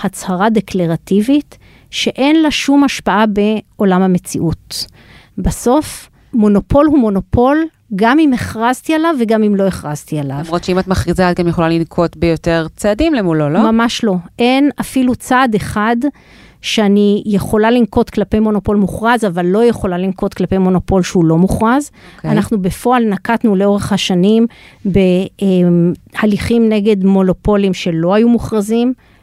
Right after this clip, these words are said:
Speaker 1: למשל, פייסבוק, מונופול קטן כזה,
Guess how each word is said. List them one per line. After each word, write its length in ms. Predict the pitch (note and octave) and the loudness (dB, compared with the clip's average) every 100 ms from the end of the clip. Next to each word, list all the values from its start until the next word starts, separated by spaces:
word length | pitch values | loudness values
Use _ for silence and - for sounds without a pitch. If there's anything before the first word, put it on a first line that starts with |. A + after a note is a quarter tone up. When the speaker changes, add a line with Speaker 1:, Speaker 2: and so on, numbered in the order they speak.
| - | -4
Speaker 1:
למשל, 640 | C4+ C#4 - D4 D4 D4 C#4+ _ - - | 0 0 0 0 0 -2 -6 _ -20 -6
פייסבוק, 760 | F3 F3 - A#3 F4 - - - _ - | -2 -2 -4 0 0 0 -8 -20 _ -4
מונופול 360 | G#3 G3+ - A#3 | 0 0 0 -2
קטן 360 | - - G3+ A#3+ | -2 -4 -2 0
כזה, 320 | C#4 B3+ C4+ | -2 -2 -2